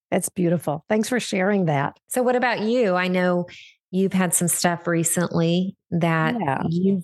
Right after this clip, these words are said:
Speaker 2: put some of your tools into practice.
Speaker 1: A few things that I use regularly are I move my body, but I don't run, but I rock. I will rock. I'll find myself rocking a lot. I've even found recently that humming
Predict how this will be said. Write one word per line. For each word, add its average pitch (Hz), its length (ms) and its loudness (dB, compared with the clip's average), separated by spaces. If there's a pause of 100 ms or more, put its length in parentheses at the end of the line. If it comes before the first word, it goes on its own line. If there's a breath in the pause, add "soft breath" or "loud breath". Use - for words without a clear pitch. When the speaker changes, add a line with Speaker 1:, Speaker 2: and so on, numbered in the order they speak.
Speaker 2:
put - 260 0
some 269 180 0
of 359 60 2
your 554 220 4
tools 165 380 0
into 147 180 0
practice. - 680 0 (220)
Speaker 1:
A 240 100 -4
few 285 180 -2
things 311 280 -4
that 269 140 2
I 214 140 2
use 220 300 0
regularly 170 880 0
are 160 600 0
I 170 240 2
move 180 300 0
my 170 200 0
body, 156 460 0
but 165 440 -2
I 185 120 -2
don't 190 240 -2
run, 180 400 0 (140)
but 175 100 0
I 170 180 2
rock. 226 600 -2 (100)
I 190 160 0
will 175 300 0
rock. 180 520 -2
I'll 180 140 -2
find 175 300 0
myself 170 460 0
rocking 160 640 -2
a 180 180 -2
lot. 113 380 0 (100)
I've 196 140 0
even 214 260 0
found 180 500 -2
recently 196 600 0
that 160 180 0
humming 180 600 0